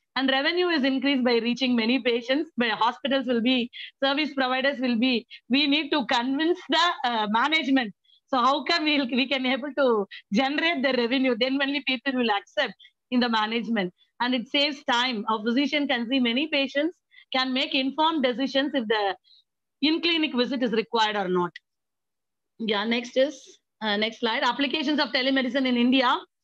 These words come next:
So for what are the things they are using this telemedicine? If you see home care and ambulatory monitoring. So for home care and, uh, ambulatory, communication between health providers separated by distance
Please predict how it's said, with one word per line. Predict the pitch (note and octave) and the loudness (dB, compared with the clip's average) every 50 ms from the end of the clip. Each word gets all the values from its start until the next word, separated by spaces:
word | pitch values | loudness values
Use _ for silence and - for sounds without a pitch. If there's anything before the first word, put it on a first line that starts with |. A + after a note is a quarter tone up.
| _ _ _ _ _ _ | _ _ _ _ _ _
So | - C4+ C4+ C4+ B3+ B3+ | -2 0 0 0 0 0
for | C4+ B3+ B3 B3 | -2 -2 0 0
what | A#3+ A#3+ C4 C4+ C4+ | 2 2 2 2 2
are | C#4+ D4+ D4 | 2 0 0
the | D#4 D#4 | -4 -4
things | D#4 D4+ D4 C#4 A#3+ | -2 -2 -2 0 0
they | C#4 C4+ | 0 0
are | B3+ A#3+ A3+ | 0 0 0
using | A3+ B3+ C4+ C#4 A#3 B3 C#4 A3+ G3 - _ _ | 0 0 0 2 2 0 0 -2 -2 -6 _ _
this | - B3+ B3+ - C4 | -4 -4 -2 -2 -2
telemedicine? | B3 B3 C4 C4 B3 A#3 C4 A#3 - C4+ C#4 C4 | -2 0 0 0 0 0 -2 0 2 2 2 2
If | B3+ - _ | 2 -2 _
you | B3+ - | -10 -6
see | D4 D4 | -4 0
home | B3+ C4+ B3+ C4+ C#4+ B3+ | 0 2 2 0 0 0
care | D4+ C#4+ C#4 | 0 -2 0
and | C4+ B3+ | 0 -2
ambulatory | A3+ A3 A#3+ A#3+ C4 B3+ B3+ B3 C4 C4 | -2 -2 -2 0 0 0 -2 -2 -2 -2
monitoring. | B3 A#3+ A3+ A#3+ C4 C#4 - B3+ G#3 F#3 E3 - _ _ _ _ _ _ _ _ _ _ | 0 2 2 2 0 0 -2 -2 -4 -4 -8 -10 _ _ _ _ _ _ _ _ _ _
So | _ A#3+ A#3 A#3 A#3 A3+ | _ -2 0 0 0 0
for | G3 A#3+ A#3 | 0 -2 0
home | A3+ A#3+ B3 C4 B3+ | 0 2 0 2 0
care | C4+ C4 C4 B3+ | 0 0 0 0
and, | B3+ A#3+ A#3+ A#3 G#3+ | -2 -2 -2 -2 0
uh, | G#3+ G#3 G3+ G3 F#3+ G#3 | 0 0 2 2 0 0
ambulatory, | - B3 A#3 A3 A3+ A3+ A3+ - - C4+ D#4 F4 F4+ - _ _ - _ _ - | 0 0 0 0 0 -2 -2 0 0 0 0 -2 -4 -8 _ _ -20 _ _ -4
communication | B3 A#3+ C4+ D4+ D4+ D#4 D#4+ D#4 D4 C#4 D4 C#4 | -2 0 2 2 2 0 0 -2 -2 0 0 2
between | B3+ A#3 A#3+ C4 C4 B3 | 2 2 2 0 0 0
health | A#3 A#3 B3 A#3+ | 0 -2 -4 -4
providers | C4+ B3+ A#3+ B3 B3 B3+ C4+ C#4+ C#4 | -2 0 0 0 0 0 0 -2 -2
separated | C4 A3 G3+ B3 B3 B3+ B3+ B3+ A3+ | -4 -4 -2 -2 -2 -2 -2 -2 -2
by | A#3 A3+ | 0 0
distance | G#3+ A3 B3+ B3+ - - D#4 D#4+ F4 F4+ | 0 0 0 -2 -2 -2 0 0 0 -2